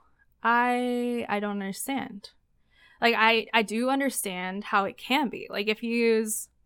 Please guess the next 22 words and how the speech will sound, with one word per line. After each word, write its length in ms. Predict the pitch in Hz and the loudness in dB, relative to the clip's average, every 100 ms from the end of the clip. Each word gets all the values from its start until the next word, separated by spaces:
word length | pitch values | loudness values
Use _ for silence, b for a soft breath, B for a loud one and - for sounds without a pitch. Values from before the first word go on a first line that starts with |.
| _ 254 | _ -6
these 500 | 214 214 202 - - | -4 -2 -4 -8 -8
intentions 640 | - 214 220 208 - 185 180 | -6 -2 0 -2 -4 -8 -6
in 160 | 185 190 | -6 -2
witchcraft 760 | 208 - - 180 180 180 - | -4 -4 -4 -2 -2 -4 -16
for 260 | - 190 185 | -8 -4 -2
evil. 380 | 202 196 - - | -4 -4 -8 -4
I 80 | 208 | -2
mean, 360 | 220 202 214 B B B B | 0 -2 -8 B B B B
I'm 120 | 220 | -2
tying 300 | 220 240 247 | 4 6 6
in 140 | 233 220 | 2 0
witchcraft 400 | 202 - 190 185 | -2 0 -2 0
'cause 160 | 196 | -6
it 100 | 190 190 - | -6 -12 -2
all 160 | 214 196 | 0 2
kinda 220 | 202 185 | 0 -4
ties 240 | 190 185 180 | -2 -4 -4
in 100 | 180 | -6
together, 260 | 180 190 | -4 -4
but 120 | 196 | 0
witchcraft 500 | 208 233 226 220 208 - | 0 0 2 2 2 -6
isn't 380 | 202 202 202 - | -4 -2 -4 -8